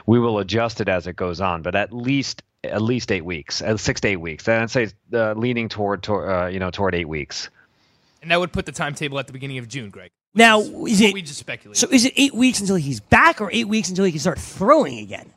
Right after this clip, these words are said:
Speaker 1: Uh, eight weeks, eight weeks, um, till he starts throwing again. A couple more weeks of rehab. Uh, you know, take it.
Speaker 3: This is
Speaker 1: So
Speaker 3: all-star
Speaker 1: hopefully
Speaker 3: break
Speaker 1: back
Speaker 3: now.
Speaker 1: those ten weeks, yeah.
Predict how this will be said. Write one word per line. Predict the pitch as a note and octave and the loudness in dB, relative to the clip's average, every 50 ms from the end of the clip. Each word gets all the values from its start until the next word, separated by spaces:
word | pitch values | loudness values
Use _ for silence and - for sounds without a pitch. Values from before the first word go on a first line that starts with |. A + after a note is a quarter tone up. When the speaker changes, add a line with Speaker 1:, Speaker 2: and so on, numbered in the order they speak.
| _ _ _ _ _ _ _ _ _ - - - - - - | _ _ _ _ _ _ _ _ _ -18 -16 -16 -12 -2 4
Speaker 1:
Uh, | - C3 C3+ C3+ C3 | 6 6 6 6 4
eight | A#2 D3 D#3+ | 0 -2 -2
weeks, | D3+ D#3 D#3+ D3+ - - - - - | 0 -2 -2 -2 -4 -8 -14 -4 -2
eight | C#3+ D3+ B2+ | -2 0 0
weeks, | D3 D3 D3 C3+ - - - - | -2 -4 -4 -4 -6 -10 -2 0
um, | C3+ B2+ A#2+ A#2 A2+ A2 G#2+ A2 A2 | 2 2 2 2 0 -2 -4 -8 -12
till | - - B2 A#2 | -6 -6 -4 -4
he | A2+ | -4
starts | G#2+ - B2+ A#2 G#2+ - - | -4 -2 -2 -2 -4 -6 -8
throwing | - A#2 A#2+ A#2+ B2+ B2 B2 B2 | -4 0 0 0 0 -2 -4 -4
again. | A2+ B2 B2 B2 A2+ | -2 -2 -2 -2 -2
A | A2 | -4
couple | - - A#2 G#2+ A2 | -2 -4 -4 -4 -4
more | A2 A2 G#2+ G#2 | -4 -4 -4 -2
weeks | G2+ A2 G#2 - - | -2 -6 -8 -6 -8
of | G2+ F#2 | -6 -4
rehab. | G#2+ G#2+ G2+ G#2 G#2+ G#2 G2+ G2+ F#2 F#2 | -4 -2 0 0 0 0 0 -2 -4 -8
Uh, | - - G#2 G2+ G2 G2 F#2+ F#2 | -10 -4 -4 -2 -2 -2 -4 -6
you | F#2+ G#2 G#2 | -6 -8 -8
know, | G2 F#2+ F#2 | -8 -8 -8
take | - - G#2 F#2+ G2 | -6 -6 -4 -4 -4
it. | G2 | -2
Speaker 3:
This | F#2 F#2 | -2 -2
is | F#2+ A2 | 0 2
Speaker 1:
So | B2+ | 2
Speaker 3:
all-star | F#3+ C4 C4 - - G#3+ G#3+ | 4 4 4 4 2 0 -2
Speaker 1:
hopefully | - - - - - - | 2 2 4 4 4 0
Speaker 3:
break | C3 B2 | 0 -2
Speaker 1:
back | - - B3+ A#3 - | -4 -4 -4 -4 -6
Speaker 3:
now. | G2 E2 D2+ | -8 -10 -8
Speaker 1:
those | A2 G2+ G2 | -8 -8 -8
ten | - - A2 G#2 G2 | -6 -8 -8 -8 -4
weeks, | F#2+ F#2+ E2+ - - - | -4 -4 -4 -4 -6 -2
yeah. | A2 F#2 E2 D#2 | 0 0 0 0